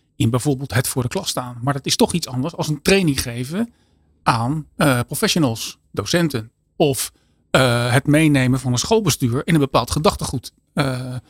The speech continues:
dus die, die vaardigheid, die communicatieve vaardigheid, die moet je wel hebben. Tegelijkertijd moet je ook een beetje kunnen overtuigen. Hè? Dus je moet, en je moet, eh, ook wat commerciële skills hebben.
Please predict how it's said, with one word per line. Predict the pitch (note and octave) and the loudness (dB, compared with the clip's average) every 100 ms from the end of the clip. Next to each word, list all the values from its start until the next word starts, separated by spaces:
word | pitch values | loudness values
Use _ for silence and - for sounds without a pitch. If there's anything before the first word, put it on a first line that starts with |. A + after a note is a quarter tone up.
| _ _ _ | _ _ _
dus | D#3+ | 0
die, | - F3+ F#3 | 2 0 0
die | C#3 F3+ | 0 0
vaardigheid, | - G#3 G#3+ - C3 E3+ A3+ G3 D3+ | 2 0 -2 -2 0 0 -2 -6 -8
die | C#3+ C#3+ | -8 -4
communicatieve | - G3 G3 F#3+ D3+ F#3+ D3+ | 0 2 2 0 -2 -6 -4
vaardigheid, | C#3 A#2 A#2+ - B2+ - | -6 -6 -6 -6 -6 0
die | G3 | 0
moet | G3 | 0
je | D3 | -2
wel | A#2+ B2 | -2 0
hebben. | F3+ - - _ _ _ _ - | 0 -2 -12 _ _ _ _ -2
Tegelijkertijd | - C#3 D#3+ E3+ - A#2 D3+ | 0 4 2 0 -2 -2 -2
moet | E3 - | -2 -4
je | |
ook | - - | -10 -6
een | B2 | -4
beetje | B2 | -2
kunnen | - D#3+ - | 0 2 2
overtuigen. | D#3+ F3+ A3 F#3+ D3+ G#2 - | 0 0 0 0 -2 -4 -8
Hè? | D#3 A#3 | -6 -6
Dus | E3 - - | -6 -6 -2
je | |
moet, | D3+ C#3+ - | 0 -2 0
en | D3+ | 0
je | E3 | 2
moet, | D3 C#3+ | 0 0
eh, | C3+ - | -2 -2
ook | D#3+ E3+ | -4 -2
wat | C#3+ C3 | -2 -4
commerciële | - G#3+ F#3+ - A#3+ A3 | 0 0 2 0 0 -2
skills | D#3+ - C#3 A#2+ | -4 -2 -2 0
hebben. | C3+ A2 G3+ | -2 0 0